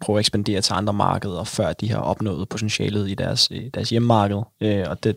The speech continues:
det vil jeg helst ikke, øh, den fejl vil jeg helst ikke begå, fordi man kan meget hurtigt komme til at miste fokus på, øh, ens kerneforretning. Øh, og jeg føler også kun, at vi ligesom har scratched surface, øh, herhjemme. Så der, der er lige nu ingen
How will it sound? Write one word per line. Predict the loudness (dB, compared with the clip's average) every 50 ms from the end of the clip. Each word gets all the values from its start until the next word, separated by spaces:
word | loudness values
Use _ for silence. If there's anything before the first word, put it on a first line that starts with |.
| -2 _
det | 0 0
vil | 2
jeg | 2 2
helst | 2 0 0 -4 -4 -4
ikke, | -6 -6 -6 -8
øh, | -8 -6 -6 -6 -6
den | -8 -4
fejl | -2 -2 -2 -2
vil | 0
jeg | 0
helst | 0 0 0 -2
ikke | -2 -4 -6
begå, | 0 2 4 4 4 2
fordi | -2 -6 -6 -4 -4 -4 -4 -8 -12 -16 -20 -20 -20 -20 -20 -6 _
man | 0 2
kan | 4 4
meget | 6 6 6 6
hurtigt | 4 4 4 2
komme | 2 0 0
til | 2 2
at | 2 2 0 0 -2
miste | -2 -2 -2 0
fokus | 0 0 -2 0 0 0 0 0
på, | 0 0 0 0 -2 -6 -12 -18 _ _ -10
øh, | -8 -6 -6
ens | -8 -8 -6
kerneforretning. | -4 -2 -2 -2 0 0 0 0 0 0 -2 -6 -8 -8 -10 -12 _ _ -6
Øh, | -4 -2 -2 -2 -4 -6 -6 -8 -10 -12 _ -20 -20 -20 -20 -20 -20 -20 -20 -20 -20 -20 _ _ _
og | 2 2 2 2 0
jeg | 0 0
føler | 0 0 0 0 0 0
også | 2 2 0 0 -2 -4
kun, | -4 -2 -2 -2
at | -4 -4 -6
vi | -8
ligesom | -8 -6 -6 -6 -4 -4
har | -6 -6 -6 -8 -8 -2
scratched | 0 0 2 2 0 -2 -2 -2 -4 -2
surface, | -2 0 2 0 0 0 0 2 2 2 2 0 -4 _ _ _ -6
øh, | -4 -2 -2 -2 -2 -2
herhjemme. | -2 0 0 0 0 0 0 -2 -4 -6 -6 _
Så | 0 2 4 4 2 2
der, | 2 2 2 2 2 2
der | 0 0 -2
er | -2 -4 -8 -18 -20 -20 -16 -6
lige | 0 2 4
nu | 6 6 6 4 2 0 -2
ingen | 0 2 2 2 2 0